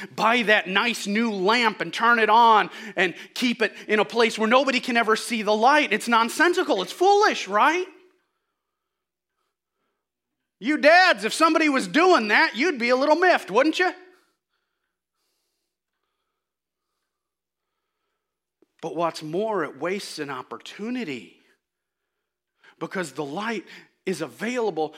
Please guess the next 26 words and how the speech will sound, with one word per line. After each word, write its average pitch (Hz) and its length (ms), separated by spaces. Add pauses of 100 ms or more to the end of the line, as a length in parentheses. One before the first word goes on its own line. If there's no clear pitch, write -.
so 196 360
it 214 100
can 233 220
be 240 100
used. 226 1120 (1300)
God 220 280
gives 285 260
us 311 160
the 226 80
light 202 260
of 190 100
Christ. 269 420
We're 262 120
supposed 262 400
to 190 60
put 185 180
it 190 80
to 208 100
work. 233 360
Jesus 254 340
now 240 140
starts 226 320
talking 220 320
about 190 200
the 175 120
eye. 147 340